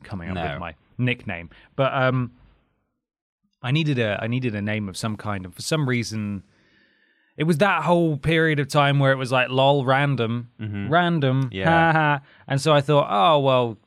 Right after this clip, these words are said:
Speaker 1: confused and, oh, dude. Okay, that kind of rhymes. Confused dude. That's fun."
Speaker 2: Yeah.
Speaker 1: I like that. It sort of, it sounded nice in my head,
Speaker 2: Mm-hmm.
Speaker 1: and I liked how it sounded. And I remember I was go-, I was at my friend's, my, my friend Ben's house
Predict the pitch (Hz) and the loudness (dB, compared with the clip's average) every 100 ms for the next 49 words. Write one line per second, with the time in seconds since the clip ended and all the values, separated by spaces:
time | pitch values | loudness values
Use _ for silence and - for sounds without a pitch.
0 | _ - 123 - 131 127 123 120 - - | _ -10 -8 -4 -2 0 0 -4 -8 -14
1 | 117 107 104 98 - - 208 156 - 214 | -10 -8 -8 -10 -18 -4 -2 -2 -2 -2
2 | 220 127 113 170 170 196 208 196 165 110 | 0 -2 -2 -6 -4 -4 -4 -4 -2 -2
3 | 110 127 143 - 127 - 175 143 - 87 | -2 -2 -6 -8 -10 -8 -8 -8 -12 -12
4 | 82 - _ _ _ - 156 - - - | -14 -20 _ _ _ -10 -8 -8 -6 -6
5 | 135 139 98 104 139 156 170 117 104 117 | -6 -8 -6 -2 2 4 2 2 0 0
6 | 120 131 156 143 120 143 135 - 156 147 | -4 -4 0 0 -2 -10 -6 0 2 2
7 | 123 135 139 131 131 104 101 117 95 85 | 2 2 2 -2 -8 -8 -8 -4 -6 -8
8 | - 98 95 98 113 110 120 120 110 98 | -12 -10 -8 -4 -2 2 0 0 -4 -4
9 | 92 127 127 110 87 76 _ _ _ - | -4 -4 -4 -4 -10 -18 _ _ _ -8
10 | 110 107 107 - _ _ _ - 107 107 | -6 -4 -8 -12 _ _ _ -8 -4 -2
11 | 123 165 127 76 78 80 _ _ _ - | 0 0 -2 -8 -16 -20 _ _ _ -12
12 | 98 98 - 110 113 117 127 117 104 - | -10 -8 -4 -2 -2 -2 -4 -6 -8 -4
13 | 117 113 107 - - - _ _ _ _ | -2 -2 -6 -10 -16 -18 _ _ _ _
14 | 104 107 113 104 131 123 92 127 143 151 | -10 -8 -6 -4 -2 -4 -2 0 0 0
15 | 143 - 80 76 - - | -2 -6 -18 -16 -16 -16